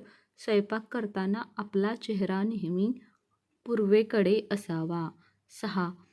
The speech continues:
तुमच्या स्वयंपाकघराचा दरवाजा तुमच्या थेट चुलीच्या म्हणजेच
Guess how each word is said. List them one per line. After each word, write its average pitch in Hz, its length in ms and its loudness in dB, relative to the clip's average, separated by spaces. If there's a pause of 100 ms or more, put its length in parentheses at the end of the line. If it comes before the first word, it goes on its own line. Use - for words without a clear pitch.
(300)
तुमच्या 220 360 4
स्वयंपाकघराचा 220 920 0
दरवाजा 202 600 2
तुमच्या 220 480 2
थेट 220 500 2
चुलीच्या 208 520 0
म्हणजेच 208 640 6